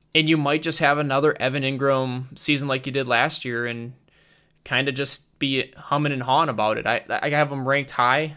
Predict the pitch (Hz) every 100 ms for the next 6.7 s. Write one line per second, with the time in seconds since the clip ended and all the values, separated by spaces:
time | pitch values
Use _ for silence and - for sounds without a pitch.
0 | - 113 123 139 135 139 143 131 127 113
1 | 131 127 131 120 135 131 127 123 113 120
2 | 120 - 131 131 151 156 135 120 - 139
3 | 139 123 101 123 120 123 147 165 165 -
4 | _ - 123 127 131 135 127 117 - 131
5 | 120 113 120 127 123 110 110 113 85 -
6 | 123 98 - - - 107